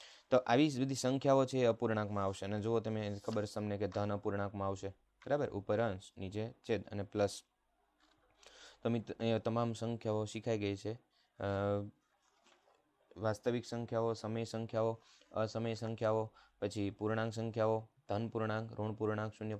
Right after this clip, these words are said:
તમામ સંખ્યાઓ અહીંયા કવર થઈ ગઈ. હવે આનાથી બહારની કોઈ સંખ્યાઓ આવતી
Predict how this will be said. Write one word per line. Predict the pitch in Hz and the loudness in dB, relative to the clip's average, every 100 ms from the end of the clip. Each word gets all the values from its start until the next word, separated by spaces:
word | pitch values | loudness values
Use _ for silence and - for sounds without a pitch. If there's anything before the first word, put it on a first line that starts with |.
| 104 | -4
તમામ | 110 117 120 120 | -2 2 0 0
સંખ્યાઓ | 113 110 110 110 | -4 -6 -2 0
અહીંયા | 107 107 | 0 -2
કવર | - 104 101 | -2 0 0
થઈ | 104 101 | -2 -4
ગઈ. | 95 | 0
હવે | 117 | 0
આનાથી | 143 117 131 127 | 0 2 0 0
બહારની | 113 113 120 110 | 2 2 2 -2
કોઈ | 110 101 | -4 -6
સંખ્યાઓ | 104 104 101 | -8 -6 -2
આવતી | 98 92 - 104 | -2 -2 -6 -10